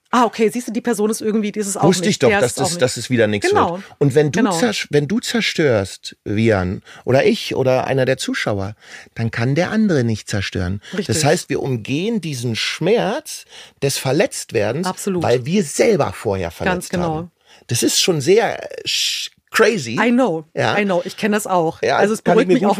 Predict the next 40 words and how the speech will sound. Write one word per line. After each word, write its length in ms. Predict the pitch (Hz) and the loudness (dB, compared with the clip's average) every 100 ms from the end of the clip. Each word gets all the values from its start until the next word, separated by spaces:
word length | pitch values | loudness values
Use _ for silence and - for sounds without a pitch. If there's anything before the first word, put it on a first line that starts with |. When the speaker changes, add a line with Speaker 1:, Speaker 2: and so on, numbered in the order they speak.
| 226 | 2
Speaker 1:
ein 40 | |
Speaker 2:
vorstellen. 440 | 190 - 214 208 240 | 2 0 0 0 0
Speaker 1:
bisschen. 140 | 294 | -2
Also 140 | 185 | -2
das, 240 | 185 113 - | 0 0 -2
Speaker 2:
Ja. 60 | |
Speaker 1:
äh, 120 | 202 190 | -2 -2
erfordert, 580 | 196 - 226 226 - 320 330 349 _ _ - - _ _ | -4 0 0 0 -6 -18 -20 -20 _ _ -20 -20 _ _
weißt 140 | - 311 | -4 -2
du, 40 | |
ich 120 | 226 | 0
mach, 140 | 202 - | -2 -4
ich 80 | 208 | -2
mach 160 | 226 - | -2 0
wirklich 240 | 294 - - | -2 -2 -2
alles. 340 | 180 151 - 202 | -2 -2 -8 -8
Ich 120 | - | -6
spring 280 | - - 254 | -4 -2 -2
aus 120 | - | 0
dem 80 | 269 | 0
Flugzeug. 600 | 190 170 - 156 160 - | -2 -6 -4 -4 -4 -4
Äh, 240 | 185 185 | 0 0
Speaker 2:
Mhm. 60 | - | 2
Speaker 1:
ich, 220 | 208 120 | -2 0
äh, 320 | 202 196 196 | 2 2 2
mach, 520 | 202 202 214 202 - 226 | -2 -2 0 0 -2 -4
äh, 300 | 202 202 202 | -2 -2 -4
fahr 240 | - 226 | 0 0
mit, 300 | 226 220 - | 0 -2 -4
äh, 160 | 202 202 | -4 -4
zweihundert 500 | - 220 226 220 - | -2 0 0 -2 -4
K 160 | 208 | -2
M 100 | 196 | 0
H 140 | 202 208 | 0 -2
mit 140 | 202 | -2
dem 60 | 196 | -4
Motorrad 460 | - 226 220 190 | 0 2 2 0
irgendwo, 540 | 170 170 180 170 165 180 | -4 -6 -4 -2 -2 -2
äh, 200 | 175 165 | -2 -2
lang. 280 | 165 180 | -2 -4